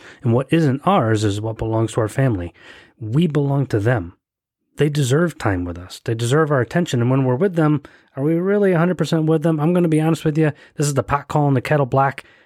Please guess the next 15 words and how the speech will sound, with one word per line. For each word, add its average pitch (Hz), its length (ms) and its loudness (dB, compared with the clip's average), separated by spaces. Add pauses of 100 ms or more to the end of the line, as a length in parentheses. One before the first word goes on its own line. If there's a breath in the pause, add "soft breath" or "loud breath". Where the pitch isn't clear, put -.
(120)
I'm 139 120 0
the 120 100 0
biggest 139 400 -2
culprit 107 400 -4
of 92 80 -10
this. - 340 -10 (420 loud breath)
My 139 140 2
mind 135 300 2
is 110 100 0
always 117 380 2
off 120 280 -2
in 107 80 2
a 101 40 2
million 101 320 0
directions. 95 720 -6